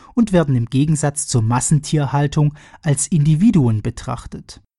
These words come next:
Jedes einzelne Tier erhält einen Namen,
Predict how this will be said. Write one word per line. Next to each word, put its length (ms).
Jedes 480
einzelne 540
Tier 460
erhält 380
einen 240
Namen, 420